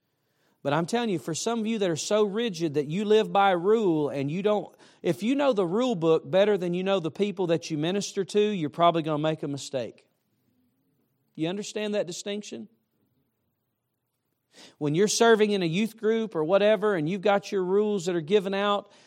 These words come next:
and rules are good, they're to be obeyed, I'm not here bashing rules, but I'm telling you, if you know the rule book better than you know the people that you minister to,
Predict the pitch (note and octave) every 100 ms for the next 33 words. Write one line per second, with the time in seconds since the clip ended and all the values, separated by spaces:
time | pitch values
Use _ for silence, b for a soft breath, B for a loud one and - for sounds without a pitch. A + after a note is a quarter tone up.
0 | b - D#3 D#3 G3+ A3+ E3+ F3+ C3+ G3+
1 | A3 F3+ F3+ D#3+ G3 F#3 D3+ F#3 G#3 G3+
2 | F3 F#3+ F#3+ F3+ G3 E3 G3 A#3+ A#3 F3
3 | D3 D3+ C#3+ C3 - b b E3 F3 G#3+
4 | - A#3+ A#3+ G3+ E3 E3 D#3 F#3 A#3+ B3
5 | A#3+ F#3+ F3 F3 C#4+ C4+ E3+ D#3+ D3+ D#3
6 | A#3 A3+ F#3 F#3 G#3 A3 F#3 - A#3+ A#3
7 | G3 F#3 - F3+ F3 C#4 D4 - F3 D3
8 | A#3 C4+ G#3